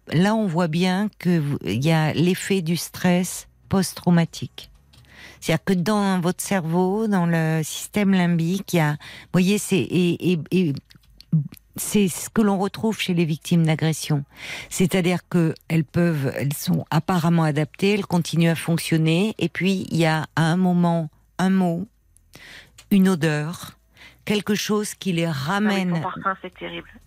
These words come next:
Speaker 2: Le
Speaker 1: Bah,
Speaker 2: parfum de ce, ce médecin, je,
Speaker 1: voilà.
Speaker 2: je le, je le sens, mais c'est terrible.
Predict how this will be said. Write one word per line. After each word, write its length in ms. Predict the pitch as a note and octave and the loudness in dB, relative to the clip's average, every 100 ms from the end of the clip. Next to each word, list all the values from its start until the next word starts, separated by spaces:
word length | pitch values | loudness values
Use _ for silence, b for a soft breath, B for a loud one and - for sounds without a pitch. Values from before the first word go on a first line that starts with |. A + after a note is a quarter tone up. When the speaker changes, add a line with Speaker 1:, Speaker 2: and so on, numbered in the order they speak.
| _ | _
Speaker 2:
Le 100 | F#3+ | -6
Speaker 1:
Bah, 140 | F#3 E3+ | -2 -2
Speaker 2:
parfum 200 | - F#3+ | -4 -10
de 60 | - - | -8 -6
ce, 280 | F3 E3+ - | -4 -6 -8
ce 60 | |
médecin, 460 | F3 F3+ - G3 G#3+ | -10 -10 -4 -2 0
je, 80 | D#3 | 2
Speaker 1:
voilà. 220 | C#3+ C#3+ B B B B B - | 2 2 B B B B B -8
Speaker 2:
je 220 | F3+ F#3 | -4 -4
le, 760 | F3 F3 E3 E3 D#3+ D#3+ - | -2 -2 -2 -6 -8 -10 -8
je 140 | E3+ G3+ | -4 -2
le 100 | G3 - | -2 -2
sens, 180 | A#3 A3 A3+ | -4 -4 -4
mais 140 | G#3 - | -4 -4
c'est 140 | - | -8
terrible. 360 | - A#3 B3+ | -6 -4 -6